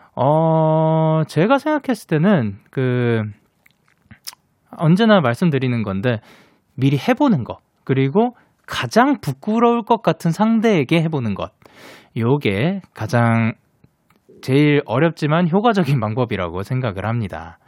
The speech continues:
그러니까 꼭 한번 뭐 부모님한테 해보는 거 어떨까요? 해보시기 바랍니다. 저희는 노래 듣고 올게요. 레인보우의 A, 이윤수님의 신청곡입니다.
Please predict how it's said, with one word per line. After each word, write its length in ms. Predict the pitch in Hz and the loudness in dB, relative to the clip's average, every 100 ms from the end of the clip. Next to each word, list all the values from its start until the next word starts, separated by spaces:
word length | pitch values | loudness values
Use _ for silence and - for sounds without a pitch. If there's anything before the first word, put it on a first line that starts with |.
| - - - - _ | -20 -20 -20 -20 _
그러니까 380 | 113 110 113 110 | -2 -2 0 -2
꼭 240 | 165 156 | -2 0
한번 520 | 190 156 135 147 147 - | 0 2 0 0 -2 -4
뭐 120 | 135 | -8
부모님한테 680 | - 226 302 285 160 196 208 | 0 2 4 2 2 2 2
해보는 280 | 214 240 233 | 0 2 2
거 80 | 202 | 0
어떨까요? 440 | 165 185 151 151 - _ _ | 0 0 0 -2 -6 _ _
해보시기 340 | 165 175 151 143 | 0 0 0 0
바랍니다. 580 | 143 156 123 90 - - - - _ | 2 0 -2 -6 -10 -16 -20 -20 _
저희는 380 | 165 202 247 220 | 0 2 2 2
노래 220 | 208 240 | 2 0
듣고 220 | 190 165 | -2 -2
올게요. 600 | 147 127 113 120 127 233 - _ _ _ - | -2 -2 -2 0 0 -2 -10 _ _ _ -4
레인보우의 800 | 131 185 202 165 143 156 240 254 - | 0 2 2 2 2 2 0 -4 -6
A, 240 | 135 135 160 | -2 0 0
이윤수님의 680 | 151 208 202 175 143 107 143 | 2 4 4 2 2 0 -2
신청곡입니다. 840 | - 170 156 107 95 87 87 165 | -2 -2 -2 -2 -4 -4 -6 -8